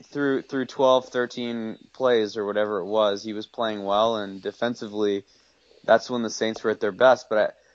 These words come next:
mean, you gotta realize, you know, it's not just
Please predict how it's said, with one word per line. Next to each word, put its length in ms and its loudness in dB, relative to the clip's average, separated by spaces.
mean, 240 -2
you 80 -4
gotta 200 6
realize, 760 2
you 100 -14
know, 120 -8
it's 320 -10
not 260 -6
just 320 -8